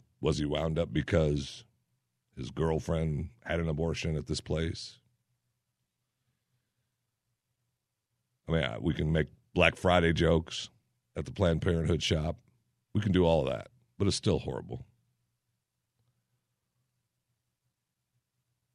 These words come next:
It's still bad. And it makes everything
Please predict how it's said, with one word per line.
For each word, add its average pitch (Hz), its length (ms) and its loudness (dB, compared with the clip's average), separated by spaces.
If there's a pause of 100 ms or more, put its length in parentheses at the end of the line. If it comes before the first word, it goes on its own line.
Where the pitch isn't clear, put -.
It's - 140 -12
still 87 220 2
bad. 65 280 -4 (2000)
And 85 80 -4
it - 20 2
makes - 280 -2 (320)
everything 87 540 -2